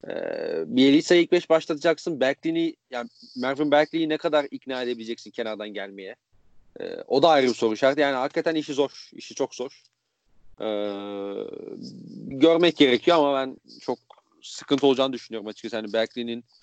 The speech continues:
en azından şu takım için ideal oyuncu olmadığını düşünüyorum. Farklı bir yapıda çok daha farklı şeylerden bahsedebiliriz ama,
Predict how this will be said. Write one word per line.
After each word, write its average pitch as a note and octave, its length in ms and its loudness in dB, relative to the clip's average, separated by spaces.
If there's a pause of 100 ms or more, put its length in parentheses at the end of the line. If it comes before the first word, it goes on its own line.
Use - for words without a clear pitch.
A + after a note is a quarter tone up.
(240)
en C3 80 -4
azından C#3 180 -2
şu - 180 -10
takım - 260 -2
için F3 280 -6
ideal D3 320 2
oyuncu C#3 280 0
olmadığını C3 360 -2
düşünüyorum. G#2 380 -10 (440)
Farklı A#2 360 -2
bir C3+ 40 2
yapıda C3+ 380 2 (200)
çok - 200 -8
daha B2+ 100 4
farklı B2 280 -2
şeylerden B2 420 -2
bahsedebiliriz A#2+ 560 -4
ama, D#3 220 -6